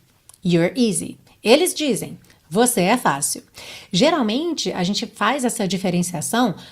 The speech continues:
através da pontuação e também da entonação de quem tá falando.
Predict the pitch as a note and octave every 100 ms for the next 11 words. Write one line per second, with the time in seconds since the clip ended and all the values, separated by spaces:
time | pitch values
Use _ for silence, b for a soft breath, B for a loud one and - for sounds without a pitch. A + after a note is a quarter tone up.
0 | B G3+ G3 G3+ E3+ E3 E3+ E3+ - B3
1 | C4+ A3+ G3 - F3 F3 C#4+ - _ B
2 | B B F#4 G#4 F#4 B3+ C#4 B3+ - B3+
3 | B3+ C#4 C#4+ G#3+ G3 A#3+ A#3 - E4 A#3
4 | D#3